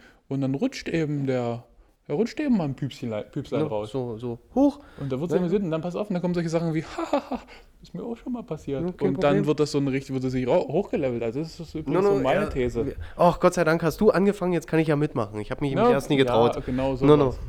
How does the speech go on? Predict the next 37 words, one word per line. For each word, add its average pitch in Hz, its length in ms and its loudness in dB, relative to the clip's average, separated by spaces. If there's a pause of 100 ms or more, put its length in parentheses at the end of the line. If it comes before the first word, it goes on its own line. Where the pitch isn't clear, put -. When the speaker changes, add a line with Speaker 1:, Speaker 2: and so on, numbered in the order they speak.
Speaker 2:
Mhm. 139 380 -2
Speaker 1:
Sowas. 110 500 -6 (1400)
Speaker 2:
Naja, 127 220 -4
und 139 120 -2
das, 120 200 -10
äh, 123 240 -4
Speaker 1:
Ja, 165 200 4
also 165 100 2
Speaker 2:
Hotelzimmer 147 340 6
Speaker 1:
ich 156 60 6
Speaker 2:
müssen 156 160 2
sie 147 120 4
neu 143 180 6
renovieren 139 420 2
danach, 95 360 0
ne? 135 180 0
Ja. 104 260 -2
Speaker 1:
<laughs> - 100 -20
Nee, - 80 -2
ich 139 100 -2
bin 165 140 -4
mir 160 80 0
da 135 100 2
ziemlich 147 300 -4
sicher, 131 200 -2
dass 117 140 -4
das - 140 -10
genauso 110 360 -6
ist. - 180 -14 (160)
Speaker 2:
Ach, - 140 -10
natürlich. 127 520 -4
Speaker 1:
Und, - 80 -14
ähm, 127 320 -4 (840)
nee, 120 120 -8
aber 120 120 -4
ich 117 80 -10
glaub, 143 160 -10